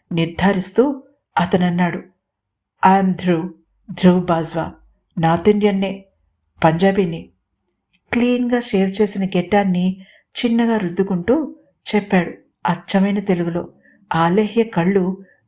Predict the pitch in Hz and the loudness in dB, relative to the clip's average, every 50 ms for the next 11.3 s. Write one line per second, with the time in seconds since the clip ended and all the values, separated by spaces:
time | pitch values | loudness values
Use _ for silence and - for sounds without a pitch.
0 | _ - 147 123 - - 170 - 180 175 170 175 180 165 165 156 151 170 - 170 | _ -4 -4 -4 -2 -4 -4 -2 -2 -4 -2 -2 -4 -2 -2 -4 -4 -4 -4 -6
1 | 147 160 156 - - 180 196 220 214 202 190 190 - 180 175 170 165 175 185 - | -6 -6 -6 0 2 2 2 2 0 -2 -4 -2 -2 -2 -2 -2 -4 -6 -10 -16
2 | _ _ _ _ _ _ _ _ _ _ _ _ _ _ _ - _ _ _ _ | _ _ _ _ _ _ _ _ _ _ _ _ _ _ _ -20 _ _ _ _
3 | _ _ _ _ _ _ _ _ _ _ _ _ _ _ _ _ _ _ _ _ | _ _ _ _ _ _ _ _ _ _ _ _ _ _ _ _ _ _ _ _
4 | _ _ - 254 269 294 285 254 262 - - - 208 190 190 190 180 170 175 175 | _ _ 0 2 2 4 2 0 -2 -2 -2 0 0 0 0 -2 -4 -4 -4 -2
5 | - 208 254 262 - - _ _ _ - 208 208 202 196 165 165 160 160 - - | -2 -2 -2 -2 -8 -18 _ _ _ -4 -4 -2 -2 -2 -4 -4 -4 -6 -6 -6
6 | 175 165 165 - 160 160 160 - 233 330 339 339 - _ _ _ _ _ _ _ | -6 -6 -4 -4 -4 -4 -2 -2 -2 -2 -2 -6 -12 _ _ _ _ _ _ _
7 | - 175 170 - 180 175 - 175 170 175 214 277 285 - - _ _ _ _ - | -4 -4 0 0 -4 -2 -2 -4 0 0 -2 -2 -2 -8 -16 _ _ _ _ -8
8 | - 170 165 170 170 170 - - 190 180 175 170 175 185 240 359 403 - - _ | -2 0 2 2 0 -2 -6 -4 -4 -2 -2 -2 0 0 0 0 0 -6 -12 _
9 | _ _ _ _ _ _ _ _ _ - 170 165 180 170 165 226 262 349 - - | _ _ _ _ _ _ _ _ _ -6 -4 -2 -2 -4 0 -2 -2 -4 -4 -12
10 | _ _ - - - 190 190 - - - 185 175 175 - - 170 156 - - - | _ _ -8 -4 -4 -2 -4 -4 -6 -6 -6 -6 -6 -6 -8 -8 -8 -8 -10 -10
11 | 160 160 160 - - - | -10 -8 -10 -12 -14 -16